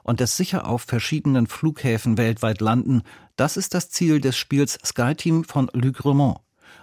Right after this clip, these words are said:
Am Abend wurde es als Spiel des Jahres ausgezeichnet. Die weltweiten Emissionen auf Null zu reduzieren, um damit die Erderwärmung zu stoppen.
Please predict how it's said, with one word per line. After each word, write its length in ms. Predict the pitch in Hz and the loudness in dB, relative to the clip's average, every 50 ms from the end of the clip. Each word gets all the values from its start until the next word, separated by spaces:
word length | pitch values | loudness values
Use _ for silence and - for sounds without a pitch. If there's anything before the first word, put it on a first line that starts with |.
| _ | _
Am 180 | - 139 143 - | -2 -2 0 0
Abend 360 | - 131 147 214 214 - - | 0 2 2 2 2 2 2
wurde 220 | 175 165 160 - - | 0 0 2 2 0
es 220 | - 135 - - | 0 0 -2 -2
als 260 | - - 123 120 - | -2 -2 -2 -2 -2
Spiel 320 | - - - - 165 170 160 | -6 -6 -2 2 2 4 4
des 220 | 156 151 - - | 4 2 0 0
Jahres 320 | 139 127 131 143 143 - | 0 0 0 0 -2 -2
ausgezeichnet. 800 | 85 95 98 - - 98 - - 85 80 - - - - - _ _ _ _ _ _ _ - - - _ _ _ - | -2 -2 -4 -2 -4 -4 -4 -4 -8 -10 -10 -14 -18 -20 -20 _ _ _ _ _ _ _ -20 -20 -20 _ _ _ 0
Die 320 | 139 139 135 135 131 110 110 | 2 2 2 2 0 2 2
weltweiten 640 | 117 123 151 170 - - 120 123 127 - - 131 | 2 2 2 0 0 0 0 0 0 0 0 0
Emissionen 760 | - - 131 123 123 110 - - 139 147 147 143 135 127 - | 2 2 2 2 2 2 0 0 2 2 4 4 4 4 2
auf 240 | - 107 107 - - | 2 -2 -4 -2 0
Null 300 | 123 120 135 156 190 196 | 2 4 4 6 4 4
zu 160 | - - 147 | 2 -2 -2
reduzieren, 680 | 120 123 120 123 123 - - - 139 139 139 147 139 | 0 0 2 2 0 0 -2 -4 -2 0 2 2 2
um 160 | - 113 123 110 | 4 4 2 2
damit 400 | - 110 113 113 117 - - - | 4 2 2 2 2 0 -2 -2
die 240 | 113 110 107 - | -2 -2 -2 -2
Erderwärmung 640 | - 123 131 131 143 123 113 120 117 117 120 113 - | -2 -2 -2 -2 -2 -2 0 2 2 2 2 0 0
zu 100 | - 117 | -2 -4
stoppen. 380 | - - 123 110 - 120 117 | -2 -2 -4 -2 0 -2 -2